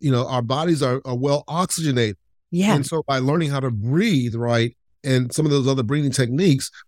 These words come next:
Speaker 1: we actually can optimize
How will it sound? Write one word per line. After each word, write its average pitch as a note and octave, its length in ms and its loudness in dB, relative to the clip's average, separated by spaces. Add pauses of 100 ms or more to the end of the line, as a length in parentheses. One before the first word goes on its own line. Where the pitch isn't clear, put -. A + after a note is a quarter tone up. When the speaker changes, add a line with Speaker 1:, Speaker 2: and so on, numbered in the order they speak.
(240)
Speaker 1:
we D3 180 0
actually D#3 440 -2
can C3+ 280 -2 (100)
optimize B2+ 880 -2